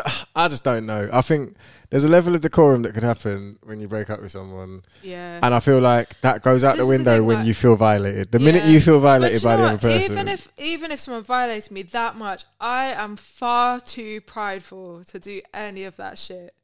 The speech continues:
Speaker 2: Like, I will want what's fair and I will fight for what's fair, but, um,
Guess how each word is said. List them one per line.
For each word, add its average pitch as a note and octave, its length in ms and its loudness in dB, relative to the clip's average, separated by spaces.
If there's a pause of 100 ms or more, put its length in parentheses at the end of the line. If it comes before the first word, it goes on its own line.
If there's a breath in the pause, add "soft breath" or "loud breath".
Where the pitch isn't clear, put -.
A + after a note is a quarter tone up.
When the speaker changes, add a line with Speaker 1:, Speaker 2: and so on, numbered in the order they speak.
(400)
Speaker 2:
Like, G3 120 -14
I A3 140 -8
will G3 160 -8
want B3 240 -8
what's G#3 240 -14
fair G3 260 -10
and F3+ 80 -16
I F3+ 80 -18
will F#3 80 -20
fight F#3+ 320 -12
for F#3+ 60 -20
what's F#3+ 160 -20
fair, F#3+ 200 -12
but, F3+ 180 -16
um, F#3+ 300 -16